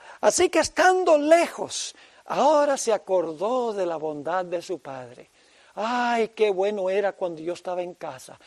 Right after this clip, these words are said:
Qué bueno era mi papá conmigo". Fíjese que la bondad del padre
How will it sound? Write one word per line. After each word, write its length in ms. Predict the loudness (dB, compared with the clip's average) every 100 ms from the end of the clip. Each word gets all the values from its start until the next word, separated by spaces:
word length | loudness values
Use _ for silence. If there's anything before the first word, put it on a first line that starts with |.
| -20 _
Qué 200 | 0 2
bueno 580 | 2 2 4 4 4 2
era 180 | 4 2
mi 140 | 2
papá 360 | -2 -2 -2 -4
conmigo". 480 | -6 -8 -8 -10 -12 -18 -12
Fíjese 400 | 0 0 2 -4 -4 _ _
que 160 | 2 6
la 160 | 4
bondad 580 | 4 0 0 2 2 2
del 340 | 2 2 2
padre 720 | -2 0 2 0 0 -4 -6